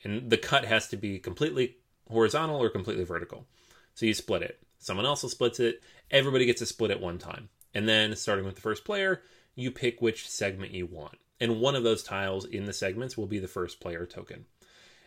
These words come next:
And so once you take your tiles, you take all those tiles and you attach them to your sword. So usually one person's getting more tiles than everybody else just based on how the tiles are set up, but they're usually also not getting the first player token. So keep that in mind.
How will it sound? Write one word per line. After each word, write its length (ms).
And 400
so 120
once 200
you 80
take 220
your 100
tiles, 460
you 100
take 220
all 220
those 220
tiles 400
and 200
you 100
attach 440
them 160
to 100
your 140
sword. 340
So 340
usually 380
one 220
person's 340
getting 220
more 160
tiles 300
than 80
everybody 260
else 220
just 200
based 280
on 80
how 120
the 80
tiles 300
are 60
set 220
up, 220
but 160
they're 120
usually 320
also 320
not 320
getting 220
the 60
first 280
player 220
token. 440
So 300
keep 180
that 120
in 80
mind. 300